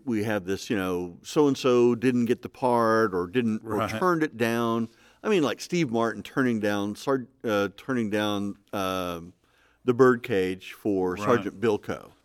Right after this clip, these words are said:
Speaker 2: Right.
Speaker 1: Um, you know, you gotta think
Speaker 2: What were you thinking?
Speaker 1: Yeah. I mean,
Speaker 2: <laughs>
Speaker 1: Montgomery Clift and,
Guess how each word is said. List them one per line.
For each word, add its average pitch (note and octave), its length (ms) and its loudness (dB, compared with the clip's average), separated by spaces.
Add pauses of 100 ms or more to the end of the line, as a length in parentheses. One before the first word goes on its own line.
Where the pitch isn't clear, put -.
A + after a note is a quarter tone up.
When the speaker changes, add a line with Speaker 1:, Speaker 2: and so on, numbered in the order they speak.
Speaker 2:
Right. G#2+ 380 -6 (140)
Speaker 1:
Um, A#2 800 2
you D3 140 4
know, B2 60 6
you B2+ 220 2
gotta B2 200 4
think B2+ 160 4
Speaker 2:
What G#3 100 4
were G3 120 2
you A3+ 160 -2
thinking? - 300 -6 (100)
Speaker 1:
Yeah. B3+ 480 6 (120)
I E3+ 40 0
mean, D3 200 4
Speaker 2:
<laughs> - 0 -
Speaker 1:
Montgomery E3 520 4
Clift G3+ 520 4
and, B2+ 300 4